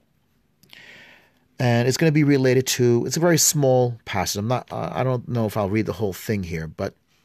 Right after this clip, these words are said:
maybe I will, because it'll probably put it better in context. So chapter twelve, verse one,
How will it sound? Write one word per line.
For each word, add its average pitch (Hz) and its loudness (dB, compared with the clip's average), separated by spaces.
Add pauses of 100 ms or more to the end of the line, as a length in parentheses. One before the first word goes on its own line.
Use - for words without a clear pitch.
(260)
maybe 117 0
I 92 0
will, 95 -4
because 98 -6
it'll 92 -8
probably 90 -6 (500)
put 101 -2
it 85 -4
better 92 2
in 85 -6
context. - -6 (560)
So 113 4
chapter - 0
twelve, 151 2
verse 127 0
one, 180 2